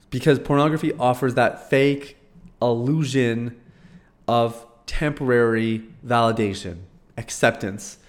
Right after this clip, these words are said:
whatever it might be. So, um, I really commend Jay for that. And I, I would say that those two themes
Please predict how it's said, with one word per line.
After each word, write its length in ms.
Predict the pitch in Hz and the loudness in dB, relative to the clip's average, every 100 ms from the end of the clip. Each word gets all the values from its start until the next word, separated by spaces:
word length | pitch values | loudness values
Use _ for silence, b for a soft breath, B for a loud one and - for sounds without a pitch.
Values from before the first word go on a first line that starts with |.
| b b b - - _ _ _ _ | b b b -20 -20 _ _ _ _
whatever 400 | 135 127 123 120 | 0 4 4 4
it 60 | 110 | 2
might 220 | 107 101 | 0 -4
be. 240 | 104 80 - - - _ _ _ _ _ _ _ _ _ _ - - | -6 -8 -12 -20 -20 _ _ _ _ _ _ _ _ _ _ -20 -2
So, 340 | 143 127 B B B B - | 4 4 B B B B 0
um, 260 | 120 117 - | 2 2 2
I 60 | |
really 240 | 127 156 190 | 2 4 2
commend 340 | 160 143 139 | 2 2 2
Jay 160 | 127 120 | 2 0
for 180 | 123 107 | 0 0
that. 260 | 107 104 | 0 0
And 140 | 120 117 | -2 0
I, 120 | 127 - | -2 0
I 100 | 123 | 2
would 140 | 139 | 2
say 120 | 143 143 | 2 0
that 160 | 123 | 0
those 240 | 123 143 151 | 0 0 -2
two 200 | - 151 | -4 -4
themes 600 | - 147 131 117 107 | -4 -2 0 0 -2